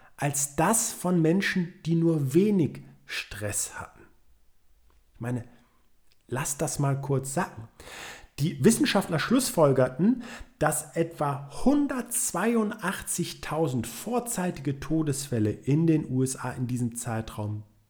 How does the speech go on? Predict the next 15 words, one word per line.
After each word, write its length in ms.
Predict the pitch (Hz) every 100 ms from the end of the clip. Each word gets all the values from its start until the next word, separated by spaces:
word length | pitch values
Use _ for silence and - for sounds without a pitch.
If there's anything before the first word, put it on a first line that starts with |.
| _ _ _
nicht 380 | 123 143 - -
durch 200 | 110 -
Stress 960 | - - - 104 127 190 226 - - - _ _ _
entstehen, 880 | 190 220 - 220 226 233 233 - - _ _ _ _ _
sondern 460 | - 131 131 127
durch 260 | 127 123 -
die 180 | 160 - _
Annahme, 960 | - 170 202 196 170 170 165 156 113 - - _ _ _
dass 220 | 127 131
Stress 720 | - - 113 135 135 - - -
schädlich 680 | - - 131 - 117 - - _ _ _
für 140 | -
die 120 | 120
Gesundheit 600 | 113 113 101 95 - -
ist. 240 | - -